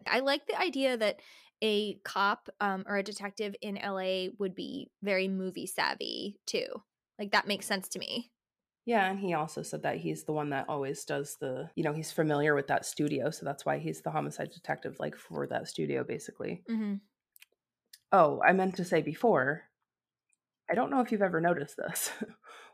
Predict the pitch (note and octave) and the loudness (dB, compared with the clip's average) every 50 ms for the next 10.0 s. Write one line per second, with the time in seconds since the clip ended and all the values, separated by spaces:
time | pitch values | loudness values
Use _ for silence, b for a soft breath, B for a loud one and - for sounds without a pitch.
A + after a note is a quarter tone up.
0 | B - F3+ F3+ F#3+ F#3+ G3 A3+ A3 C4 C4 C4 B3+ B3 A3+ G3+ F#3 F3 A#2 - | B 0 2 2 4 4 4 4 4 6 4 6 6 6 4 4 4 2 0 -4
1 | - _ _ _ _ _ _ - - F3+ E3 E3 E3 D#3+ C#3+ D3+ D3+ - C#3+ C3+ | -8 _ _ _ _ _ _ 0 4 4 4 4 4 2 0 0 -2 -2 -4 -2
2 | C#3 C#3+ D#3+ - - - - - - _ _ _ _ _ _ _ _ _ _ _ | -2 -4 -4 -6 -8 -10 -12 -14 -16 _ _ _ _ _ _ _ _ _ _ _
3 | _ - - - - - - F#2 - - D3+ D3+ D3 - - D#3 D3 - - G3 | _ -2 0 0 2 0 -2 -4 -4 -4 -4 -4 0 4 4 4 4 4 0 -2
4 | F#3+ - A3 A3 A3 A3+ A3+ A3 A#3+ A#3+ A#3+ A#3 A#3 - _ F3 E3+ F3+ - - | 0 2 4 6 6 6 6 6 4 2 2 0 -4 -2 _ 4 4 6 6 6
5 | F3 F3 E3+ E3+ E3+ F3 F3+ F3+ - _ _ _ _ - - F3+ D#3+ D#3+ - D#3+ | 6 6 6 4 4 2 0 -4 -10 _ _ _ _ 2 4 6 6 4 2 -2
6 | D#3+ D#3+ E3 D#3+ D#3 D#3+ D#3+ D#3+ D#3 E3 D#3+ D#3+ D#3+ D#3+ - - D#3+ D#3+ D#3 D#3 | -2 0 0 2 2 2 2 2 2 2 4 4 2 2 0 0 0 0 0 -2
7 | D#3 D#3+ D#3+ - - _ - - - G#3 G#3+ G#3+ - - B3+ B3 A#3+ A#3+ A3 G#3 | -2 -4 -6 -10 -16 _ -12 -4 -2 0 0 0 0 0 0 2 2 2 4 4
8 | F#3+ F#3 F3+ F#3 - - E3 D#3+ D#3+ D#3 D3+ D#3+ E3 - _ _ _ _ _ _ | 4 4 2 0 -2 0 0 2 2 0 -2 -2 -4 -8 _ _ _ _ _ _
9 | _ _ _ _ - F#3 G3 G3 - A3+ G#3+ A3 A3 A3+ G3+ G3 F#3 F3 - - | _ _ _ _ 2 2 4 4 4 4 4 6 4 4 4 4 2 0 -2 -4